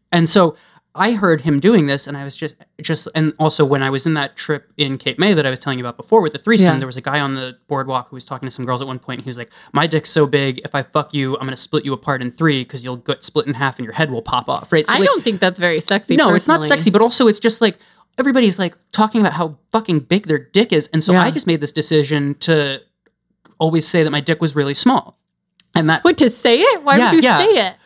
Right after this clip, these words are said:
Speaker 1: Because it's funny to me. And I thought that everybody would understand that that's, like, sarcastic and, like, self-deprecating, but
Speaker 2: I don't
Speaker 1: not
Speaker 2: know if that's
Speaker 1: Well, it didn't
Speaker 2: true.
Speaker 1: work because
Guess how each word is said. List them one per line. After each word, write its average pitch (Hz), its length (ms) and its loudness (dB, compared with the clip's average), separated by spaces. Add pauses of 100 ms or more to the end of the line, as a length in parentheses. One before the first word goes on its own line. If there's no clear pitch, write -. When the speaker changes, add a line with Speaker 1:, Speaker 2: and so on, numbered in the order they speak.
(120)
Speaker 1:
Because 247 240 2
it's - 140 0
funny 175 400 0
to 135 80 2
me. 131 220 -4
And 196 140 2
I 175 120 2
thought 214 380 0
that 175 180 -4
everybody 165 340 2
would 156 120 4
understand 160 560 2
that 135 80 -6
that's, 147 240 -4
like, 139 320 -6 (440)
sarcastic 151 1000 -2
and, 143 220 0
like, 131 300 -6 (280)
self-deprecating, 196 1200 0
but 185 140 4
Speaker 2:
I 196 100 2
don't 214 300 2
Speaker 1:
not 180 80 2
Speaker 2:
know 180 240 0
if 170 120 -10
that's 160 200 2
Speaker 1:
Well, 190 160 4
it 180 80 2
didn't 247 240 4 (140)
Speaker 2:
true. - 20 4
Speaker 1:
work 196 280 4
because 180 340 2